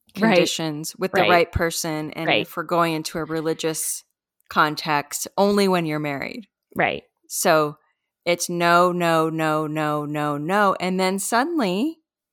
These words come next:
Speaker 2: over the course of a wedding ceremony, it's supposed to be all yes.
Speaker 1: Right.
Speaker 2: And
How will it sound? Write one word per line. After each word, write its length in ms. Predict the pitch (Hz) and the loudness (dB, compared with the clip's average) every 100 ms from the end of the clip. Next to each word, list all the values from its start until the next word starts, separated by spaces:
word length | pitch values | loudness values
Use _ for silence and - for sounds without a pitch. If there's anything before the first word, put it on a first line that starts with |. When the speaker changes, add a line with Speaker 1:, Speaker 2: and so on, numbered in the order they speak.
| _ _ _ _ _ _ | _ _ _ _ _ _
Speaker 2:
over 260 | - 196 196 | -4 -2 -2
the 120 | 190 | -4
course 400 | - 196 196 - | 0 2 2 0
of 420 | - 175 175 - - | -2 -2 -2 -8 -6
a 60 | 190 | -2
wedding 320 | 185 220 220 | 0 0 -2
ceremony, 840 | - 180 160 160 151 156 226 - _ _ _ _ _ _ _ _ _ _ _ - | -4 -4 -4 -4 -6 -6 -8 -10 _ _ _ _ _ _ _ _ _ _ _ -2
it's 200 | 185 185 | -2 0
supposed 460 | - - 185 185 - | -6 -2 -2 -2 -6
to 80 | |
be 180 | 180 170 | -4 0
all 220 | - 165 | 2 2
yes. 680 | 156 156 175 - - - - - _ _ | 2 -2 -4 -6 -10 -12 -14 -18 _ _
Speaker 1:
Right. 320 | 190 170 180 - _ _ _ - | -6 -4 -6 -10 _ _ _ -2
Speaker 2:
And 380 | 180 170 165 | 2 2 0